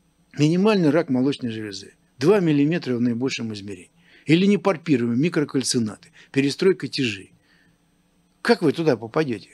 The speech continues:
Вот я делал биопсии молочных желез. Казалось бы, наружная локализация. Не попасть, не попасть. Ну хорошо, если пальпаторно вы пальпируете этот узел. А так что с узи навигацией, что с другими методами навигации, очень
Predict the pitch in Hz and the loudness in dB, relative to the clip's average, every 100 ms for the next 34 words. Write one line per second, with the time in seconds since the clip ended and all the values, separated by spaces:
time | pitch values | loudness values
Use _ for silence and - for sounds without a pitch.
0 | - 139 185 208 247 139 113 147 - 127 | -8 -2 0 2 2 2 0 -4 -4 -6
1 | 110 127 123 104 107 107 139 104 139 156 | -6 -4 -6 -8 -12 -8 -6 -4 -2 2
2 | 180 117 120 147 190 120 123 127 - 165 | 2 0 -2 0 0 0 -2 -4 -2 -2
3 | 165 104 - _ _ _ _ _ - 120 | -2 -6 -10 _ _ _ _ _ -8 -2
4 | 131 190 185 247 208 - - - 127 123 | 0 0 0 2 2 0 -8 -8 -6 -2
5 | 190 - 190 104 - - 135 156 147 226 | -2 0 0 -2 -10 -12 -2 0 2 2
6 | 165 143 135 120 135 156 117 104 - - | 0 -2 -6 -6 -4 -2 -2 -4 -12 -18
7 | - 123 127 127 143 117 104 107 98 107 | -2 0 2 -2 0 0 -2 -8 -8 -4
8 | - 123 - _ - - - 127 117 170 | 0 0 0 _ -20 -20 -12 -6 -2 -2
9 | - 190 - 180 156 180 165 175 185 160 | 0 0 2 0 2 0 0 0 0 0
10 | 147 - 147 156 151 170 160 156 151 139 | -4 -6 -6 -4 -2 -2 -2 -2 -2 -2
11 | 143 151 151 135 165 196 185 | -2 0 -2 0 -2 -2 -4